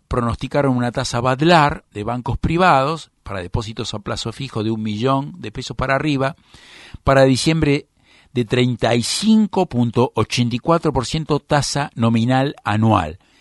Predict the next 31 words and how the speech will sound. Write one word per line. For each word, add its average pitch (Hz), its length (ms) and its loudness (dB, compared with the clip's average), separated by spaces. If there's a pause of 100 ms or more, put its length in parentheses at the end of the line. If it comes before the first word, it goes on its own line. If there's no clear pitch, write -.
equivalente 123 680 0
a - 20 2
una 120 160 -2
tasa 139 260 -4
efectiva 143 540 0
mensual 143 560 4 (440)
de 135 340 2
dos 135 340 4
coma 110 280 -4
nueve 117 260 -2
por 98 200 -6
ciento, 82 340 -10
casi 113 260 -8
tres 107 200 -10
por 107 140 -12
ciento. 90 300 -8
¿Cómo 123 180 -2
surge 131 480 -2
eso? - 300 -12 (300)
¿Cómo 131 240 2
surge 131 640 0
eso? 147 520 -4 (1040)
Treinta 120 280 0
y 120 40 -2
cinco 143 320 0
punto 120 280 0
ochenta 113 260 -4
y 117 40 0
cuatro 135 280 2
por 123 160 0
ciento 143 580 0